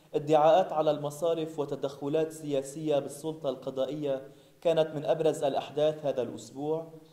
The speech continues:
إلى جانب أول حكم قضائي في قضية انفجار مرفأ بيروت. هل نفرح لأن الحقيقة بدأت تنكشف رويدًا رويدًا، أم نحزن لأن الخارج يهمه أكثر من القضاء اللبناني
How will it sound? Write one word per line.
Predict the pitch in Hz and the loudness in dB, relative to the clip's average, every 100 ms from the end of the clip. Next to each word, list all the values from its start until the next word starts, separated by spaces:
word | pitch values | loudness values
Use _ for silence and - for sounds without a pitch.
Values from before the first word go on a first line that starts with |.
| _ | _
إلى | 160 156 | 2 4
جانب | 151 170 180 156 | 6 2 0 -2
أول | - 175 165 151 | -2 2 2 0
حكم | 180 - 147 | -6 -8 -10
قضائي | - 135 135 139 160 175 | -6 -2 0 0 -2 -4
في | 156 | -8
قضية | 143 131 143 143 143 | -8 -6 -4 -4 -4
انفجار | 131 - 127 147 127 | -10 -10 -2 -2 -2
مرفأ | 127 - - | -6 -8 -8
بيروت. | 107 107 104 107 - - _ _ _ _ | -8 -8 -12 -14 -20 -20 _ _ _ _
هل | 156 180 | -2 0
نفرح | 180 185 175 143 - - - - | 2 0 2 2 2 -14 -20 -2
لأن | 143 147 156 | 4 4 4
الحقيقة | 147 147 - 170 156 147 143 | 0 -2 -4 -2 0 2 2
بدأت | 135 151 151 131 139 | 2 2 2 0 -2
تنكشف | 147 135 160 156 147 - | -4 -4 -6 -6 -8 -6
رويدًا | 135 135 151 143 127 | -4 0 0 -2 -4
رويدًا، | 127 131 147 151 156 175 - - - - | -2 -2 0 0 -2 -6 -16 -20 -6 0
أم | 156 | 0
نحزن | 160 165 147 151 143 | 0 -6 -4 -4 0
لأن | 143 143 143 | 0 0 -2
الخارج | 139 - 165 160 160 | -4 -2 -2 -2 -2
يهمه | 151 143 139 160 160 151 147 151 | 0 0 0 -2 -6 -4 -4 -4
أكثر | - 156 147 | -6 -4 -2
من | 139 135 | -2 -4
القضاء | 131 - 135 147 131 | -6 -6 -2 0 0
اللبناني | 131 127 135 143 160 180 | -2 -6 -8 -8 -8 -10